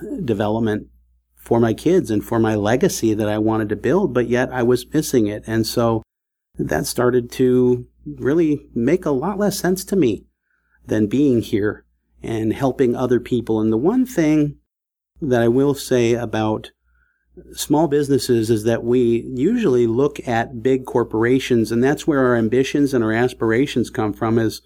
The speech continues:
we all want to have that great American success story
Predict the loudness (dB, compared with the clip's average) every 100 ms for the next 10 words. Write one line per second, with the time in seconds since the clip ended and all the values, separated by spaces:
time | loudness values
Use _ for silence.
0 | _ _ _ _ -2 0 2 2 2 2
1 | 2 0 -6 -2 -2 -2 -4 -4 -2 0
2 | 0 0 2 2 2 0 0 -4 -8 -4
3 | -4 -4 -4 -2 0 -2 -6